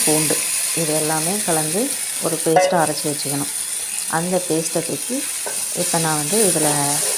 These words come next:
சேர்த்துட்டேன். சேர்த்துட்டு இதுல தே-, ரொம்ப தண்ணிலாம் விட வேண்டாம்.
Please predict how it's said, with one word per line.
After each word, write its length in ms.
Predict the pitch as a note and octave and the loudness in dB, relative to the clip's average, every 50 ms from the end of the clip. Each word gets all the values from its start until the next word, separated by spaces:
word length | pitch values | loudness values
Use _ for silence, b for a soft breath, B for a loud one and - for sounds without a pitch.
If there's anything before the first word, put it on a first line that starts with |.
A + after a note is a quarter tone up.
| - - - - - - - | -2 -2 -4 -2 -2 -2 -2
சேர்த்துட்டேன். 420 | - D#3 - - - - C3+ - - - - - - - - - - - - - - - - - - - - - F3+ - | 0 0 0 0 -2 -4 -4 -4 -4 -6 -6 -6 -6 -8 -8 -8 -6 -6 -6 -6 -6 -6 -6 -6 -6 -6 -6 -6 -2 0
சேர்த்துட்டு 340 | G3 F#3 F3+ F#3 - G3+ G3 | 0 0 0 0 0 -2 0
இதுல 360 | - F3+ F#3+ F#3 F3+ F3+ F#3 F3+ - | 0 2 2 4 4 4 4 6 6
தே-, 180 | G3 G3 F3+ - | 6 6 6 6
ரொம்ப 240 | F#3 F3+ G3+ A3+ | 4 4 6 4
தண்ணிலாம் 460 | A#3 - F#3+ E3+ E3+ F3 F3 F3 F3 F3 | 6 6 6 4 4 2 0 2 2 2
விட 140 | E3+ D#3+ | 2 2
வேண்டாம். 420 | D#3+ D#3+ D#3 D3+ D3+ E3 G3+ B3+ | 0 0 0 0 2 2 2 2